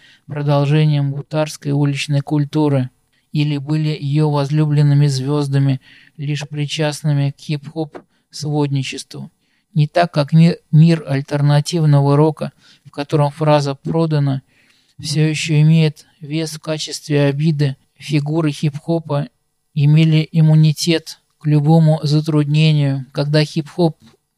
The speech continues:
получил свою коммерческую жизнеспособность от своей истории белого страха и обеспокоенности черного среднего класса, создавая видимость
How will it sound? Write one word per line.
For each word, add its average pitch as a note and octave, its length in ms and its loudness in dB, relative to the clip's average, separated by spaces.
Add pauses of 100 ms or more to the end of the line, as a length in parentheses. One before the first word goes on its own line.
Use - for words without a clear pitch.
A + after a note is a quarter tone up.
получил D#3 640 -6 (460)
свою D#3+ 640 2 (300)
коммерческую D3+ 800 0
жизнеспособность D3+ 1040 -4
от C#3+ 100 -8
своей D3 320 0
истории D3 480 0
белого C#3+ 420 0
страха D3 540 -2 (400)
и D3 60 -10
обеспокоенности D3 960 -6
черного D3 500 -2
среднего D3 560 0
класса, D3 540 -2 (320)
создавая D3+ 640 2
видимость D3 640 0